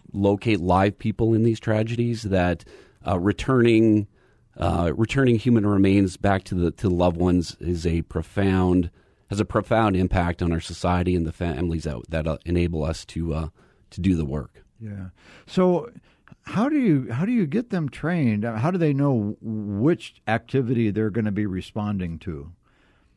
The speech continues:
Speaker 1: So, uh, so Merlin, he only does live find. So every response he does
Speaker 2: Okay.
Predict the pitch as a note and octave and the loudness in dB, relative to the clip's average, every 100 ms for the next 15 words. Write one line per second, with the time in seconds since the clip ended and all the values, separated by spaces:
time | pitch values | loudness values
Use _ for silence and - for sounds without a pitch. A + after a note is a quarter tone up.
0 | _ - - G3 E3 C#3+ - B2+ B2 A#2+ | _ -8 0 4 4 2 2 6 6 6
1 | A2 G#2 G#2 C#2+ - C#3+ - D3 F3+ E3 | 4 2 0 -2 -2 -2 0 2 4 4
2 | A#2 A2 A2+ C#3+ C3+ B2 A#2 G#2+ G2 E2+ | 2 -4 2 4 4 4 2 2 2 2
3 | F2 D#2 D2+ A2+ C3+ C3 A2+ A#2 - G#2+ | -2 -4 0 2 2 0 0 -2 0 0
4 | G#2 - A2+ A2 A2+ A#2+ D3+ F#2+ - D2 | 0 -2 -2 0 0 -2 -6 -14 -14 -14